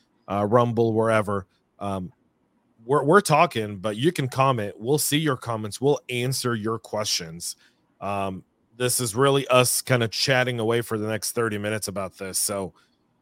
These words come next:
questions, comments, feedback, what do you think of nist? Let us know. I'm really curious because I've seen, I, I,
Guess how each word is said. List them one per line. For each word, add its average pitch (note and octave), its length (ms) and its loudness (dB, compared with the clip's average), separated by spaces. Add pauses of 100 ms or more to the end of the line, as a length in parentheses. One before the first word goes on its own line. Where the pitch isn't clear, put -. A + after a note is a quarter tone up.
questions, D3+ 580 4
comments, B2+ 680 2
feedback, A2+ 840 0 (200)
what D#3 180 2
do D#3+ 40 0
you C#3 220 -4
think A2+ 460 -6
of G#2 140 -4
nist? G2+ 360 -6
Let B2 200 2
us B2+ 200 -2
know. G#2+ 380 -2 (440)
I'm D#3 220 0
really F#3+ 240 6
curious C#3 500 0
because B2 300 -4
I've A#2+ 120 -6
seen, F3+ 480 -2 (800)
I, C#3+ 120 2 (100)
I, C3 80 -6